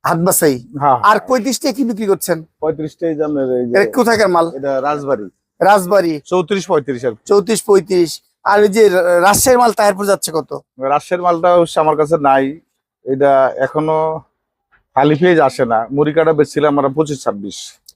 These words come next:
Speaker 1: পঁচিশ ছাব্বিশ।
Speaker 2: হ্যাঁ।
Speaker 1: আচ্ছা, আর সুখের সাগর যায় কত?
Speaker 2: সুখের সাগর আমার কাছে নাই, তবে সুখের সাগর এখন একুশ টাকা।
Speaker 1: একুশ টাকা?
Speaker 2: একুশ টাকা।
Speaker 1: বাইশ টাকা।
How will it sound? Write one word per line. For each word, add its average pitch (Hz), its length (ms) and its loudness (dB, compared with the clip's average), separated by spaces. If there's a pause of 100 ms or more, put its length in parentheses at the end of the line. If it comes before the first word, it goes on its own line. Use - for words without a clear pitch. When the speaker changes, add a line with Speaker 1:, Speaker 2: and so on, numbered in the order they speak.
(160)
Speaker 1:
পঁচিশ 180 300 0
ছাব্বিশ। 147 380 0 (160)
Speaker 2:
হ্যাঁ। 101 180 -10 (580)
Speaker 1:
আচ্ছা, 143 400 0 (540)
আর 170 480 2
সুখের 240 320 0
সাগর 233 280 0
যায় 180 220 2
কত? - 220 -6 (440)
Speaker 2:
সুখের 165 300 -2
সাগর 202 400 0 (260)
আমার 175 280 0
কাছে 185 220 0
নাই, 180 240 2
তবে 170 260 0
সুখের 170 240 -2
সাগর 175 280 2
এখন 165 100 0
একুশ 170 280 -2
টাকা। - 220 -6 (1000)
Speaker 1:
একুশ 185 280 0
টাকা? 147 280 0 (140)
Speaker 2:
একুশ 143 300 -4
টাকা। 107 280 -2
Speaker 1:
বাইশ 175 320 2
টাকা। 143 300 -2